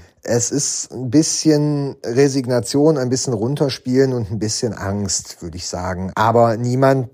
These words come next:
scheint so richtig damit zu rechnen, dass es jetzt ganz schnell große Bewegungen gibt. Dadurch, dass seit sehr langer Zeit sich an dieser Stelle die Truppen mehr oder weniger gegenüberstehen, haben sich alle ziemlich eingebuddelt und das bedeutet, es könnte ein ziemlicher,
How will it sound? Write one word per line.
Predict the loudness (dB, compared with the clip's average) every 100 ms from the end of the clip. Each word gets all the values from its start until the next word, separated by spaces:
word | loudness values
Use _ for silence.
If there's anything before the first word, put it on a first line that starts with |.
| -16 _
scheint | -4 0 2 0 -2
so | -4
richtig | 0 -2 -2 -2
damit | 0 0 -2
zu | -2
rechnen, | -2 -2 -2
dass | -2 -4
es | -4
jetzt | -4 -4 -8 -14 _ _ 0
ganz | 2 2 -2 -4
schnell | -6 -2 2 4 4
große | 2 -2 0 2 2 -2
Bewegungen | -6 -4 -4 -2 -6 -8
gibt. | -12 -16 -16 -6
Dadurch, | 0 0 0 -2
dass | 0 0 -2 -2
seit | 0 0 -6
sehr | -14 -2 2 4
langer | 4 2 -2
Zeit | 0 2 2
sich | -2 -10 -10
an | -6 -6
dieser | -4 0 2 2
Stelle | 0 0 0
die | -2 -4
Truppen | -4 -4 -4
mehr | -2 -2
oder | -2 -4
weniger | -6 -6 -8
gegenüberstehen, | -6 -8 -8 -4 -2 -2 -2 -4 -4 -4 -8 -16 -20 -20 -6 2
haben | 2 2
sich | -4 -2
alle | 0 0
ziemlich | 0 -4 -4
eingebuddelt | -4 -2 -2 -2 -2 -2 0 0 -2
und | -4 -6
das | -4 -4 -8
bedeutet, | -8 -4 -4 -4 -6 -8 -16 -18 -12
es | -10 -8 -10 -6
könnte | -4 -2 -4
ein | -4
ziemlicher, | -4 -4 -4 -2 -2 -4